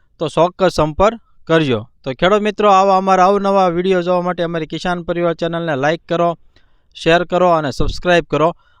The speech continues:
બાજુમાં આવેલ જે બેલ આઇકોન છે દબાવજો, જેથી અવનવા વીડિયો સીધા જ આપના મોબાઈલ સુધી આપને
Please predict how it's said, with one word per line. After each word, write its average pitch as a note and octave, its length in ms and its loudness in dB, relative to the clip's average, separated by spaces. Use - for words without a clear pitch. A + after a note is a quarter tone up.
બાજુમાં F#3 420 2
આવેલ F#3+ 100 4
જે F#3 120 -2
બેલ F#3 260 0
આઇકોન F#3 280 -2
છે F3+ 160 -6
દબાવજો, D#3+ 480 0
જેથી C#3 220 -4
અવનવા E3 360 0
વીડિયો D#3+ 280 -2
સીધા D3+ 340 -2
જ D#3 40 -2
આપના D3 280 -2
મોબાઈલ C3+ 300 -4
સુધી B2+ 240 -6
આપને C#3+ 360 -6